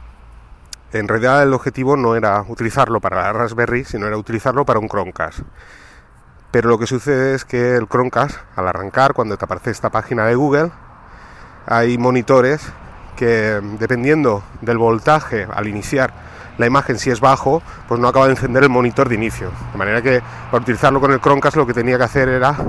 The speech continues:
conectar físicamente y desconectar la conexión V G A. O sea, una vez arrancaba el Chromecast y ya tenías la, la pantalla de inicio, eh, si conectabas el, el conector este, pues ya podías verlo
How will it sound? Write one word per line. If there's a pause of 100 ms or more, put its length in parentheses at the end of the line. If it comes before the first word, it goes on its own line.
(340)
conectar
físicamente
y
desconectar (640)
la
conexión
V
G
A.
O
sea,
una
vez
arrancaba
el
Chromecast
y
ya
tenías (120)
la,
la
pantalla
de
inicio, (640)
eh,
si
conectabas
el, (440)
el
conector
este,
pues
ya
podías (160)
verlo